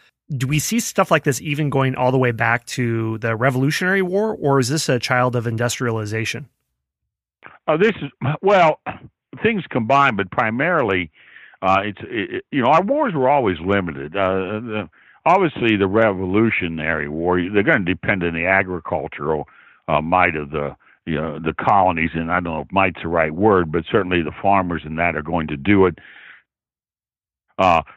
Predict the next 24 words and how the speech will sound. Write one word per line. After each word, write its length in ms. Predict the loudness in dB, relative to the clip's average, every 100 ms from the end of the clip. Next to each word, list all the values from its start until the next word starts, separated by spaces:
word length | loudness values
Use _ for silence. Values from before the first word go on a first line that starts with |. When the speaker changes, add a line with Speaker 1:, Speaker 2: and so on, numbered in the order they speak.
| _ -6
Speaker 2:
rifles 560 | 2 6 6 4 -2 -2
and, 200 | -4 -2
uh, 240 | 0 0
muskets 500 | 2 2 2 -2 -6 -4
in 100 | -2
those 280 | 0 0 0
days, 320 | 0 -2 -2
not 200 | -2 2
rifles, 420 | 2 2 0 -6
but 100 | -6
muskets 460 | -2 0 0 -2 -4
in 120 | -2
those, 280 | 2 2 2 -2
well, 280 | 2 2 2
there 160 | -2 0
was 200 | 2 0
a 60 |
Kentucky 520 | -4 -8 -2 -2 0 -4
or 60 |
so-called 380 | -4 -4 -2 -2
Pennsylvania 420 | -2 -2 -2 0
rifles 320 | 0 0 -2 -4
that 100 | -4
were, 140 | -8